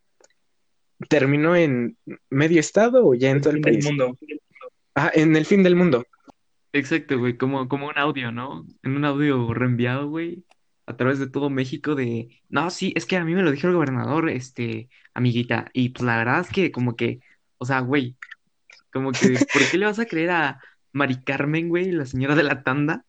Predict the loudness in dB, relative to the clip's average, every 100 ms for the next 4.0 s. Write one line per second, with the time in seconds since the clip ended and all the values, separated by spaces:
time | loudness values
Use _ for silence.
0 | _ -2 0 -2 -2 -8 _ _ _ _
1 | _ _ _ _ -4 -4 -2 0 4 4
2 | 4 2 0 0 0 0 0 2 2 2
3 | 0 -2 0 2 4 2 0 -2 -4